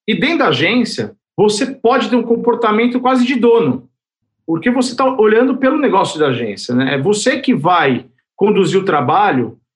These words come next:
e ajudar a formar o portfólio da agência. É esse portfólio que vai atrair novos clientes.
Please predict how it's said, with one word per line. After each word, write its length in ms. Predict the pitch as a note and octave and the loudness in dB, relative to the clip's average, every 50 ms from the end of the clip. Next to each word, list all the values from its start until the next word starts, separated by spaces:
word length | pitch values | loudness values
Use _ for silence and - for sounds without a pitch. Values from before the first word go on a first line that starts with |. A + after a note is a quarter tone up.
| _ _ _ _ _ _ _ _ - | _ _ _ _ _ _ _ _ -4
e 240 | F#3+ G3 G3+ G#3 G3+ | -2 -2 0 0 0
ajudar 420 | F3 G3 E3 E3+ G3 D#3 C#3 G3+ G#3+ | 0 0 2 0 0 2 2 0 0
a 80 | G#3 | 0
formar 300 | - A3 G3+ F3 E3 F3 | 0 0 0 2 2 0
o 120 | F#3 F3+ - | 0 -2 -2
portfólio 600 | F#3+ - D#3 - - - - E3 D#3+ D3+ D3+ C3+ | -4 -4 -6 -6 -4 -2 0 0 2 2 0 0
da 120 | C#3 C3+ | 0 0
agência. 440 | B2+ A2+ A#2+ A#2 A#2 A#2 - - E3 | 0 -2 -2 -4 -4 -4 -4 -2 0
É 80 | E3+ | 2
esse 180 | F#3+ F#3+ F#3 - | 0 0 0 -2
portfólio 560 | - F3+ - - C3+ - D#3+ D#3+ E3 F3 F3 | -2 -2 -2 -2 -2 0 0 2 2 0 -2
que 120 | F3 - D#3+ | -4 -4 -2
vai 160 | D3+ F3+ F3+ | 0 0 0
atrair 480 | F3+ F3+ F#3 F3 E3+ D3+ C#3+ D3+ D#3+ | 0 0 0 0 0 0 0 0 0
novos 320 | D#3+ D3 D3 C#3+ C#3+ C3+ - | 0 0 -2 -2 -2 -6 -6
clientes. 680 | - E3+ D#3+ C#3 B2+ A#2 - - - - - - - | -4 -2 0 0 0 0 -2 -4 -10 -16 -18 -18 -20